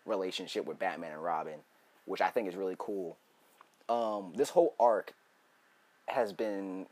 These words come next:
this news reporter, Adeline, I can't remember what her last name is,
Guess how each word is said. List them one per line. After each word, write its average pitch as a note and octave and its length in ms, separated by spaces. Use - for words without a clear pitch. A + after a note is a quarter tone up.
this - 340
news B2 320
reporter, B2 540
Adeline, G#2+ 420
I G#2 40
can't B2+ 180
remember A#2+ 160
what G2 120
her G#2 80
last F2+ 300
name D#2+ 220
is, D2+ 240